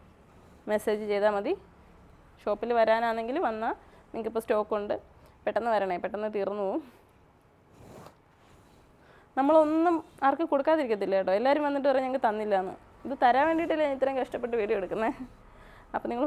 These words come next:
വരുമ്പോഴത്തേക്കും തീർന്നു പോയാൽ very, very sorry. മാക്സിമം വേഗത്തിൽ നിങ്ങൾ ബുക്ക് ചെയ്യാൻ നോക്കുക. അപ്പോൾ ഇത്രയും കളേഴ്സാണ് ഇതിൻ്റെ ഉള്ളത്. പിന്നെ ബ്ലാക്ക്. ഓക്കെ, അടുത്തായിട്ട് നമുക്ക് നിക്കാബ്സ് ഉണ്ട്.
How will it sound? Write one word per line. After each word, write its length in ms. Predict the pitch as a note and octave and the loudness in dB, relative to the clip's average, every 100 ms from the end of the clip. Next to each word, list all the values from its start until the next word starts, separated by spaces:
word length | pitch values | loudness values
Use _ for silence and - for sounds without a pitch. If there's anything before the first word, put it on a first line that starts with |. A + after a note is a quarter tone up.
| C#4+ | 4
വരുമ്പോഴത്തേക്കും 480 | A3+ A#3+ C4 C4+ C4 | 4 0 -2 -4 -4
തീർന്നു 260 | A#3+ B3 C4+ | -2 -2 0
പോയാൽ 180 | B3 C4+ - - - - - | 0 0 -4 -16 -20 -20 -8
very, 140 | G3 G3+ | -4 -4
very 120 | G3+ G#3 | -4 -6
sorry. 240 | - - - - _ _ _ - - - _ | -8 -10 -12 -20 _ _ _ -20 -20 -20 _
മാക്സിമം 380 | - G3+ - C#4 C4 | -10 -8 -6 -2 0
വേഗത്തിൽ 320 | G#3+ A3 B3+ A#3+ | 0 -2 -2 -2
നിങ്ങൾ 140 | G#3+ G#3 | -2 -2
ബുക്ക് 160 | G3 - | -4 -2
ചെയ്യാൻ 180 | A3+ G#3+ | 0 2
നോക്കുക. 260 | G3+ G3+ A#3 F#4 - _ _ _ _ _ _ _ _ _ - | 0 0 0 0 -4 _ _ _ _ _ _ _ _ _ -20
അപ്പോൾ 120 | - G3+ | -6 -4
ഇത്രയും 220 | G3+ G#3 | -2 0
കളേഴ്സാണ് 360 | F#3 F#3+ F#3+ G3 | 0 0 -2 -4
ഇതിൻ്റെ 180 | G3 F#3+ | -4 -4
ഉള്ളത്. 180 | G3 E4+ - - - - _ _ _ - - | -4 -6 -8 -20 -20 -20 _ _ _ -20 -16
പിന്നെ 200 | - A3+ C4+ | -10 -6 -2
ബ്ലാക്ക്. 280 | D#3+ - - - _ _ _ - - _ _ - - - - | -2 -2 -6 -20 _ _ _ -20 -20 _ _ -20 -20 -16 -14
ഓക്കെ, 220 | G#3 A3+ A3+ - - - - _ _ _ - _ - - _ | -12 -10 -10 -12 -20 -20 -20 _ _ _ -20 _ -20 -20 _
അടുത്തായിട്ട് 380 | A3 A3 B3 A#3+ A#3+ | -6 -2 -2 -2 -4
നമുക്ക് 180 | A#3 A#3 | -4 -6
നിക്കാബ്സ് 420 | A3 C4 C#4 C#4+ G3+ | -4 -4 -2 -2 -2
ഉണ്ട്. 200 | G3 | -2